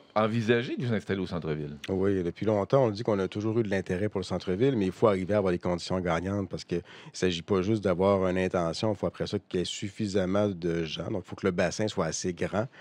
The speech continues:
Speaker 2: pour permettre de faire vivre ces salles-là, parce que le coût d'implantation au centre-ville est excessivement élevé. Alors, ça prend un projet qui va être, euh, qui va, qui va nous permettre de le rentabiliser à long terme.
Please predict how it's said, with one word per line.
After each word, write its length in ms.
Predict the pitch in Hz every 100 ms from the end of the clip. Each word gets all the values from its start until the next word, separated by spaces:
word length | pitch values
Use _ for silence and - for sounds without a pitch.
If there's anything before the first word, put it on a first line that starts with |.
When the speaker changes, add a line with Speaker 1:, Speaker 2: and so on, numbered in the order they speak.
| - - -
Speaker 2:
pour 260 | 131 131 120
permettre 480 | 120 85 104 107
de 80 | 95
faire 260 | 85 90 78
vivre 400 | 76 110 101 82
ces 180 | - 82
salles-là, 340 | 78 78 92
parce 160 | - -
que 100 | 87
le 160 | 87
coût 220 | 85 - 117
d'implantation 680 | 104 104 95 87 80 104
au 60 | 95
centre-ville 540 | 87 90 82 80 107
est 160 | 90 -
excessivement 640 | - 95 - 87 90 90 87 - _
élevé. 380 | 90 80 82 151 - - - - -
Alors, 300 | 78 82 -
ça 180 | 92
prend 200 | - -
un 100 | 101
projet 480 | 87 85 82 80 98
qui 180 | 98 -
va 300 | 76 82 85
être, 220 | 85 -
euh, 320 | 82 80 80
qui 100 | 78
va, 80 | 92 82 -
qui 80 | -
va 120 | 104
nous 80 | 95
permettre 340 | 107 92 110
de 60 | 95
le 60 | 90
rentabiliser 840 | 95 98 87 87 87 85 101 98 -
à 140 | 80
long 220 | 87 85
terme. 340 | 73 95 76